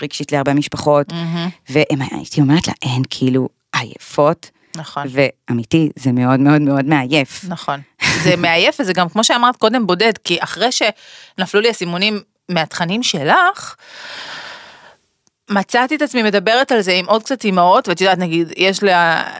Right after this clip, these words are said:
Speaker 2: אה, בכיתה של הבת שלי, יש, נגיד, כמה ילדים שאני יודעת שהם הולכים איתם לשעות שילוב, וכאילו, אנחנו כזה לא מסתכלות בעיניים אחת של השנייה, את יודעת, יש כזה, זה נקרא ועדת תחי בתחילת שנה, שאנחנו הולכים לדבר עם המורת שילוב, עם המחנכת, וכאילו, יש את השלושה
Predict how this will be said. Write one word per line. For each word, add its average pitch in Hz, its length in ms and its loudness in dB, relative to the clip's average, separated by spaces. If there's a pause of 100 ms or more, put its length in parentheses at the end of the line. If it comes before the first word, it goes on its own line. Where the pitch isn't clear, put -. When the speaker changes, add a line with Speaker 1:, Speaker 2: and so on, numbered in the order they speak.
Speaker 2:
אה, 185 60 0 (420)
בכיתה 180 440 0
של 175 240 0
הבת 165 300 2
שלי, 185 200 -2
יש, 160 360 0
נגיד, 151 320 -10
כמה 233 240 2
ילדים 208 400 0
שאני 170 240 0
יודעת 180 320 2
שהם 165 160 -2
הולכים 175 380 -6
איתם 151 220 -4
לשעות 147 360 -4
שילוב, 160 420 -2 (220)
וכאילו, 165 520 -4
אנחנו 160 200 -8
כזה 156 160 -4 (220)
לא 170 60 2
מסתכלות 170 480 -6 (120)
בעיניים 151 380 -2
אחת - 240 -4
של 160 120 -6
השנייה, 180 320 0
את 160 100 -2
יודעת, 170 120 0
יש 170 140 0
כזה, 165 280 2
זה 160 100 -6
נקרא 156 260 0
ועדת 147 320 2
תחי 208 420 2
בתחילת 160 420 -2
שנה, 151 500 0 (160)
שאנחנו 151 360 -2
הולכים 147 260 -4
לדבר 139 300 -2
עם 139 160 -4
המורת 131 300 -4
שילוב, 185 420 0
עם 151 120 -6
המחנכת, 151 600 -2 (120)
וכאילו, 233 260 2
יש 262 140 2
את 285 60 2
השלושה 359 420 2